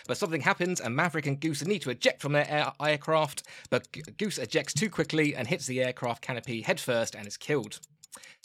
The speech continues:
Uh, the Board of Inquiries clears Maverick of responsibility for Goose's death,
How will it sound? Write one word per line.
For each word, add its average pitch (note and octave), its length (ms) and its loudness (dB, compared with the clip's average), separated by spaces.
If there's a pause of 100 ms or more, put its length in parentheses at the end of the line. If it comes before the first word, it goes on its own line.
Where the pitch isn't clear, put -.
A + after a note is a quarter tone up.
(200)
Uh, A#2 200 8
the B2 60 2
Board F#3+ 200 8
of E3+ 60 6
Inquiries E3 640 6
clears G3+ 480 2
Maverick D3+ 280 0
of C3+ 80 -6
responsibility D#3 600 -2
for C3+ 260 -4
Goose's C3+ 340 -2
death, G#3+ 280 0